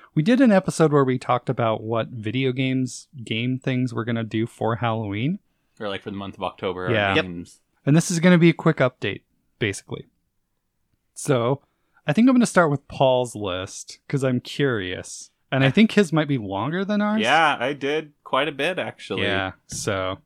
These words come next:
Speaker 2: So, first of all, when I was doing it, I was like, "Yeah, I'm playing the Metroid games leading up to Metroid Dread coming out."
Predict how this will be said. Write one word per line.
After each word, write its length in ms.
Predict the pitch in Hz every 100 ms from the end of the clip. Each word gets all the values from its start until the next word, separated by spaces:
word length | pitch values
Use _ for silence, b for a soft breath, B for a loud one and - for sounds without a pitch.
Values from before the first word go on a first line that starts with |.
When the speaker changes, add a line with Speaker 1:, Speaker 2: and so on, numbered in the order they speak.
| _ _
Speaker 2:
So, 480 | - 117 110 107 - _ _ _
first 180 | - 160
of 60 | 156
all, 140 | 143
when 100 | 139
I 80 | 135
was 180 | 127 120
doing 200 | 143 131
it, 40 | 127
I 60 |
was 100 | 113
like, 160 | 123 -
"Yeah, 480 | 220 208 196 175 160
I'm 140 | 131
playing 340 | - 208 185
the 80 | 175
Metroid 400 | 180 180 170 160
games 360 | 160 151 139 156
leading 280 | 151 151 143
up 180 | - -
to 280 | 143 135
Metroid 420 | 139 117 - 190 208
Dread 260 | 226 180
coming 280 | 160 117 104
out." 180 | 87